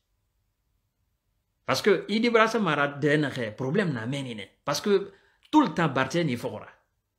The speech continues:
Ano sembe na ana ira bilan kolon. Vous voyez un peu ? Donc, Barthé a dit nana alpha ira naki. Ce troisième mandat-là,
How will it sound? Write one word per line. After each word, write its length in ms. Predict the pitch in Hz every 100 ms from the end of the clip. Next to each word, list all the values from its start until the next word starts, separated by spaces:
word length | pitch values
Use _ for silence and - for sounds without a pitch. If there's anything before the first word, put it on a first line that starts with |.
| _ _ -
Ano 160 | 131 143
sembe 320 | 214 214 220
na 220 | 151 147
ana 220 | 151 127
ira 220 | 123 117
bilan 280 | 110 127 104 98
kolon. 220 | 98 - _ _ _ _ _ _ _ _ _ _ _ _ _ _ -
Vous 160 | 139 127
voyez 340 | 123 127 123
un 100 | 123
peu ? 260 | 123 185 - _ - -
Donc, 240 | 143 147 117
Barthé 340 | 117 139 143 170
a 200 | 170 160
dit 220 | 160 175
nana 260 | 170 131 -
alpha 340 | 143 139 123
ira 220 | 110 107
naki. 340 | - - - - _ _
Ce 140 | -
troisième 480 | 101 123 127 127 110
mandat-là, 520 | 110 101 50 50 -